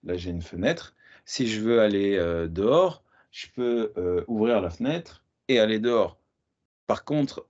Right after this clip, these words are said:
euh, si, euh, je veux, euh, euh, je peux pas aller dehors en décidant que je passe là.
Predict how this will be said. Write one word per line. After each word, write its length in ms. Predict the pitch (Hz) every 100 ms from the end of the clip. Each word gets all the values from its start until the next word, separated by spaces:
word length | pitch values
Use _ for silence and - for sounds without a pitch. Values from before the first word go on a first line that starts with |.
| -
euh, 680 | 95 98 95 92 90 82 87
si, 500 | - - 143 139 -
euh, 380 | 107 101 101 95
je 260 | 101 90 104
veux, 480 | 104 95 113 113 104
euh, 680 | 95 92 90 87 90 87 -
euh, 40 |
je 200 | 104 -
peux 160 | 107 107
pas 180 | - 131
aller 280 | 113 107 107
dehors 500 | 95 98 143 165 - - _
en 100 | 101
décidant 480 | 98 90 107 110 135
que 60 |
je 100 | 95
passe 320 | 90 - 92 110
là. 240 | 101